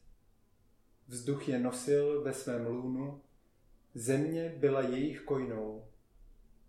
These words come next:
Otec všech talismanů celého světa je všudy přítomný.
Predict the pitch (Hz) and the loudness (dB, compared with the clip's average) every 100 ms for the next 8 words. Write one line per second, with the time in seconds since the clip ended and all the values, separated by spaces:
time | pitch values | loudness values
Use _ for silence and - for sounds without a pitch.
0 | - - _ _ - - - - 160 170 | -20 -20 _ _ -20 -20 -20 -2 0 2
1 | 139 117 - - - - 131 - 139 156 | 0 0 -4 -12 -4 0 0 0 0 0
2 | - 139 131 127 - 143 147 147 151 - | -2 -2 0 -2 -2 2 2 2 -2 -2
3 | 139 - 143 143 - 143 147 - - 147 | -2 2 2 0 -2 0 0 0 -6 -2
4 | 151 - 131 120 120 113 113 110 | -4 -4 -10 -4 -4 -4 -8 -12